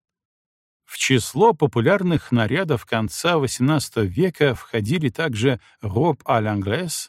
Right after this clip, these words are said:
английское платье, и robe à la polonaise, польское платье. Они отличались тем, что у первых не было характерных для французских платьев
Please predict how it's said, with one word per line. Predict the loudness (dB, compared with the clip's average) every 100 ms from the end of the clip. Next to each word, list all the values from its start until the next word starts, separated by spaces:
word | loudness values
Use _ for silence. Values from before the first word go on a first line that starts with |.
| -2
английское | 2 2 0 -2 -2 -4
платье, | -2 -4 -2 -2 -2 _ -20 -6
и | 0 2
robe | 0 0 0 0 -2 -4
à | -2
la | -2 -2
polonaise, | -2 -2 -2 -8 -8 -8 -8 _ -2
польское | -2 -2 -8 -8
платье. | -10 -12 -8 -8 -8 _ _ _ _ _ _ _ _ _ -2
Они | 2 4 2
отличались | 0 -2 0 0 2 0 -4 -8
тем, | -2 0 0
что | 0 -2
у | -2
первых | -4 0 0 2 2 0 -2
не | 2 2 2
было | 2 2 2
характерных | 0 -2 -4 -2 0 4 2 2
для | 0 0
французских | -2 -4 -4 -4 -2 -4 -6
платьев | -6 -6 -2 -2 -2